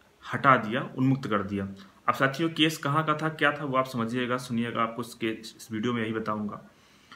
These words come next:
साथियों, ये जो मामला था ये मंदसौर का था। मंदसौर में पुलिस को सूचना मिली मुखबरी के माध्यम से कि कुछ लोग डोडा चूरा लेकर के आ रहे हैं। पुलिस ने उस मामले में,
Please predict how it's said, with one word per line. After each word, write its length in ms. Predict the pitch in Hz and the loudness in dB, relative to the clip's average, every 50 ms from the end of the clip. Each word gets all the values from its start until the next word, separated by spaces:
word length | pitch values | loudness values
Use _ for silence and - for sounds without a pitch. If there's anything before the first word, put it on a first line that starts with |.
| - - - - - _ - | -20 -20 -20 -20 -20 _ -8
साथियों, 300 | - 147 143 - 202 185 | -6 -4 -2 -2 0 0
ये 80 | 190 202 | 0 0
जो 120 | 196 208 | 0 2
मामला 440 | 185 160 147 143 151 160 170 180 180 | 2 4 4 4 4 4 4 4 4
था 260 | 180 - 139 147 151 | 2 0 0 2 2
ये 160 | 156 156 165 165 | 4 4 2 2
मंदसौर 580 | 147 135 131 131 127 123 - 131 135 143 139 | 4 4 4 4 2 0 2 4 4 4 4
का 160 | 135 127 110 | 4 2 2
था। 280 | 107 - 110 107 120 135 | 2 0 -2 -2 0 0
मंदसौर 600 | 139 135 131 127 127 127 127 - 147 151 165 170 | 0 0 0 0 -2 -4 -4 -2 0 0 0 0
में 160 | 156 151 151 165 160 - | 0 -2 -2 -4 -4 -2
पुलिस 300 | - 123 143 151 151 - | 0 2 2 2 0 -2
को 160 | - - 156 | -4 -4 -4
सूचना 440 | 147 - 135 117 113 117 131 139 139 | -2 -2 -2 -4 -4 -2 0 2 2
मिली 300 | 135 117 104 104 113 - - - - - _ _ _ _ - - - - - _ _ - - - _ - | 2 2 0 0 -2 -4 -6 -10 -14 -20 _ _ _ _ -20 -20 -20 -20 -20 _ _ -20 -20 -14 _ -4
मुखबरी 400 | 117 117 117 - 127 127 151 156 | -2 -2 0 0 2 2 4 4
के 100 | 147 139 | 2 2
माध्यम 440 | 127 117 113 110 110 107 127 131 127 | 0 0 2 2 2 2 0 -2 -2
से 220 | - - 113 117 - - - - - - - - _ _ _ - - | -2 -4 -8 -8 -8 -10 -16 -18 -20 -20 -20 -20 _ _ _ -20 -12
कि 120 | - 165 175 180 - - | -10 -8 -8 -8 -8 -8
कुछ 180 | 180 190 - - | -6 -6 -2 0
लोग 280 | 165 160 175 185 170 135 | 2 2 2 2 2 2
डोडा 220 | 131 127 135 151 | 4 6 8 6
चूरा 240 | 151 147 139 135 139 | 6 6 6 6 6
लेकर 300 | 135 127 120 - 123 117 | 6 4 4 4 2 0
के 160 | 123 120 123 | 0 0 0
आ 100 | 107 104 | 2 2
रहे 260 | 104 101 101 101 101 101 | 2 2 0 -2 -4 -4
हैं। 180 | 101 123 139 139 - | -6 -6 -8 -8 -6
पुलिस 320 | - 113 117 120 113 - 120 | -4 -2 -2 -2 -2 -4 -4
ने 260 | 127 135 151 160 - - - - | -2 -2 -2 -2 -4 -8 -14 -16
उस 160 | 135 - - | -12 -8 -4
मामले 320 | 123 113 110 113 113 113 113 | -2 -2 0 0 0 0 0
में, 320 | 117 127 143 170 202 - | -2 -2 -4 -6 -8 -10